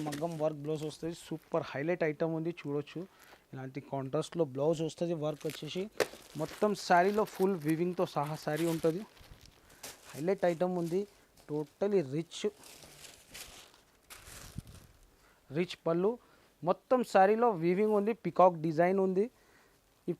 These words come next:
పళ్ళు, ఈ మొత్తం శారీ డిజైన్, దీనికి ఇలాంటి వర్క్ బ్లౌజ్ ఉంటుంది. బ్లౌజ్కి కూడా totally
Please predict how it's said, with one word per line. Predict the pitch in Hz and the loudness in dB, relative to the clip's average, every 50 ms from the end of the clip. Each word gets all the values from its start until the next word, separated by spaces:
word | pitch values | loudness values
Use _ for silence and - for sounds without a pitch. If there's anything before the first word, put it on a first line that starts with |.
| - | 2
పళ్ళు, | 165 160 165 175 180 202 226 233 _ - - - - - - | 4 4 6 6 4 4 2 0 _ -20 -20 -20 -18 -10 -4
ఈ | 185 180 | -2 -2
మొత్తం | 180 - - - 185 165 - - | -2 -2 -4 -8 -8 -8 -6 -2
శారీ | - 175 160 160 165 165 151 | 0 2 2 2 0 -2 -4
డిజైన్, | 156 139 156 170 185 202 208 - - - _ - - - - - _ - 147 | -2 -2 0 -2 -2 -2 -4 -10 -16 -20 _ -20 -20 -20 -20 -20 _ -8 -2
దీనికి | 165 175 180 170 185 185 170 | 0 0 0 0 0 0 0
ఇలాంటి | 170 170 165 165 160 196 233 240 - - - - - - _ _ - 120 135 | 0 0 -2 -2 -4 -6 -8 -8 -14 -20 -20 -20 -20 -20 _ _ -10 -2 2
వర్క్ | 151 175 175 160 151 139 | 2 2 2 0 -4 -2
బ్లౌజ్ | 143 147 160 160 156 160 | 2 2 2 2 2 -2
ఉంటుంది. | 156 143 139 120 113 104 - _ _ _ _ _ - _ _ _ - _ _ - - _ - - - - _ - _ _ _ _ _ _ _ _ _ _ _ _ _ _ _ _ _ - 123 | -4 -4 -4 -6 -6 -8 -14 _ _ _ _ _ -20 _ _ _ -20 _ _ -20 -20 _ -20 -20 -20 -20 _ -20 _ _ _ _ _ _ _ _ _ _ _ _ _ _ _ _ _ -14 -4
బ్లౌజ్కి | 135 151 156 156 - - 180 170 | 0 0 0 0 0 -4 -4 -2
కూడా | 170 165 160 - - | -2 -2 -2 -4 -4
totally | 156 151 - 170 180 165 | -4 -2 -2 -2 -2 -2